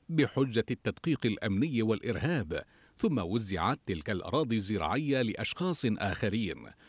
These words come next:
فيما اعتبر نحو أربعة آلاف دونم زراعي غرب مطار بغداد منطقة عسكرية، وتم طرد الفلاحين والمزارعين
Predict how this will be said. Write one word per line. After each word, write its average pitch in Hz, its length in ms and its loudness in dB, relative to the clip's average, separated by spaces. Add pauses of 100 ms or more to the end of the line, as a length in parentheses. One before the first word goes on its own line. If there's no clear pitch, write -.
(220)
فيما 190 280 2
اعتبر 113 640 0
نحو 117 360 0
أربعة 110 460 -2
آلاف 104 420 0
دونم 120 460 2
زراعي 113 600 0
غرب 110 360 0
مطار 98 400 0
بغداد 139 540 0 (360)
منطقة 147 760 2
عسكرية، 92 640 0 (560)
وتم 185 520 4
طرد 123 340 2
الفلاحين 117 680 0
والمزارعين 107 840 2